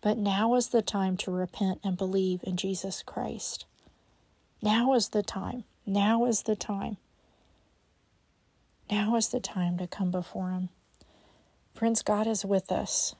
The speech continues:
no matter what we see, no matter what we feel. God is with us, and he is loving us. He loves us. So, friends, thank you so much for listening to this podcast. Know God is with you.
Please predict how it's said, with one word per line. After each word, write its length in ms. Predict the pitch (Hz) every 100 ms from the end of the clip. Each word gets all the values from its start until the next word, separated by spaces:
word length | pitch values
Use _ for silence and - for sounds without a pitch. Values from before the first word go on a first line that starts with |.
| -
no 80 | 190
matter 240 | 190 190
what 200 | 190 202
we 120 | 214
see, 320 | 202 - 208 190
no 100 | 175
matter 240 | 175 180
what 240 | 180 185
we 100 | 202
feel. 400 | 190 - 170 170
God 420 | 165 185 196 214 -
is 520 | 208 208 202 202 - - _ _ _ -
with 260 | 190 175
us, 340 | - 185 - -
and 120 | 196
he 180 | 190 196
is 200 | 190 185
loving 400 | 190 185 185 185
us. 360 | 202 190 - - _ _ _ _ _ _ _ _ _ _ _ _ _ _ _ _ _ _ _ _ _ _ _ _ _
He 320 | - 196 190
loves 440 | 185 175 175 -
us. 400 | - 180 - - - _ _ _ _ _ _ _ _ _ _ _ _ _ _ _ _ _
So, 200 | - 208
friends, 440 | - 196 190 190 -
thank 300 | 208 202 214
you 80 |
so 220 | 196 - 208
much 240 | 214 -
for 120 | 214
listening 460 | 208 196 - 202 196
to 40 |
this 100 | 202
podcast. 560 | - 175 180 - 185 -
Know 120 | 202
God 220 | 196 202
is 180 | 226 -
with 240 | 202 175 196
you. 180 | 190